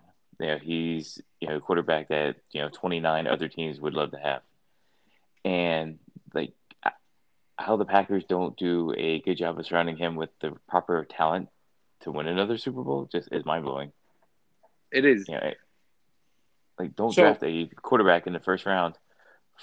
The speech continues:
Speaker 1: who isn't, wasn't that great of a prospect to begin with. Like, you
Speaker 2: Right, you
Speaker 1: have,
Speaker 2: took a
Speaker 1: you know,
Speaker 2: project.
Speaker 1: you know, you do, you get offensive line help, you get a pass rusher, somebody who can make an impact in the first round, not somebody who's gonna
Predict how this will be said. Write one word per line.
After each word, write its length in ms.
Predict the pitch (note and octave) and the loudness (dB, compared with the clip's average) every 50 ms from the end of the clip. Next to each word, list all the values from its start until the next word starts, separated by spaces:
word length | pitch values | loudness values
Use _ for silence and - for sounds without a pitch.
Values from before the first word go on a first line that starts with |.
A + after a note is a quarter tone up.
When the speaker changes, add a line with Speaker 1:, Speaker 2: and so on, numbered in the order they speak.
| - - _ - - - | -20 -20 _ -20 -14 -6
Speaker 1:
who 360 | - B2 A#2 A2+ G2+ E2+ - - | -2 0 2 2 0 0 0 -2
isn't, 320 | - A2+ D#3 D3 - - | -4 -2 -2 -4 -2 0
wasn't 220 | G2+ A#2+ A#2+ A2 | 0 0 2 2
that 140 | G#2+ G#2 E2+ | 0 0 -2
great 240 | - - F#2+ G#2+ G2+ | 0 0 2 2 2
of 60 | F#2+ E2+ | 0 -2
a 80 | F2 | -4
prospect 380 | E2+ - G2 F#2+ - - F2+ - | -2 -2 -2 -2 -2 -4 -4 -4
to 60 | D#2 | -2
begin 300 | D2 D#2+ D#2 A2 F#2 E2 | -4 0 0 0 0 0
with. 160 | C#2 A#1+ A#1 _ _ _ _ _ _ _ _ _ _ _ _ - | -2 -8 -8 _ _ _ _ _ _ _ _ _ _ _ _ -8
Like, 220 | - E2+ - _ _ _ _ - | -6 -6 -6 _ _ _ _ -4
you 100 | - - | 2 6
Speaker 2:
Right, 140 | C#3 B2+ A2 | 8 8 8
you 40 | G2 | 8
Speaker 1:
have, 200 | G#2 G#2+ G#2+ G#2+ | 6 6 6 4
Speaker 2:
took 80 | G#2 G2 | 4 2
a 20 | |
Speaker 1:
you 40 | - | 0
know, 60 | - | -4
Speaker 2:
project. 600 | - - A2 A2+ B2 - - - - - _ - - - - - _ _ _ - | 0 6 8 8 8 6 4 -4 -10 -14 _ -20 -20 -20 -20 -20 _ _ _ -2
Speaker 1:
you 80 | G2 F#2+ | 2 2
know, 80 | F2+ | 2
you 240 | E2 D2+ E2 F#2+ G2+ | 2 2 2 0 0
do, 520 | F2 G#2+ A2 A2+ A2+ A2+ A2 G#2+ G#2 - - - | 2 2 2 2 2 2 0 0 -2 -4 -6 -6
you 320 | - F#2 F2+ F2 E2 - - | -6 -4 -4 -4 -6 -8 -2
get 260 | - F#2 - - - _ - | 0 0 0 0 -4 _ -2
offensive 340 | E2 E2+ - - F#2+ E2+ E2 | -2 -2 -2 -4 -6 -2 2
line 220 | F2 F#2 F#2+ E2+ | 4 4 4 4
help, 220 | D2+ D2 C#2 - E2+ | 2 -2 -4 -2 -2
you 120 | F2 F#2 | -4 0
get 320 | - F#2 F2+ F#2 - - - - - - - _ _ - | 2 4 4 4 2 -2 -8 -20 -20 -20 -20 _ _ -8
a 80 | - F2 | -8 -2
pass 300 | - G#2 G2 F#2 - - | 4 4 4 4 4 0
rusher, 260 | E2 C#2+ - D#2+ D2 | -6 -4 -4 -6 -6
somebody 380 | - - G#2 G2+ G2 A2 G#2+ | -2 -4 -2 0 2 2 2
who 100 | F#2+ F#2+ | 0 -2
can 140 | - E2+ E2 | -6 -4 -2
make 140 | E2 E2 - | -2 0 0
an 80 | E2 - | -2 -4
impact 500 | - G#2 F#2+ - - D2 C#2 - - - | -2 -4 -4 0 0 0 0 0 -4 -10
in 60 | D2+ | -10
the 80 | D2 C#2 | -8 -8
first 240 | - D#2 D2 - - | -6 -6 -6 -6 -6
round, 260 | D2+ C#2 C2 - - _ _ _ _ _ - | -8 -8 -8 -10 -12 _ _ _ _ _ -2
not 240 | - E2+ F#2+ F#2 - _ _ | 0 2 2 2 -2 _ _
somebody 300 | - - F#2+ E2 E2+ E2 | -12 -10 -6 -2 -2 -2
who's 160 | D#2 E2+ D2+ - | -2 -2 -6 -4
gonna 320 | E2+ D#2 D#2 D2+ D2+ - | -4 -4 -4 -4 -4 -6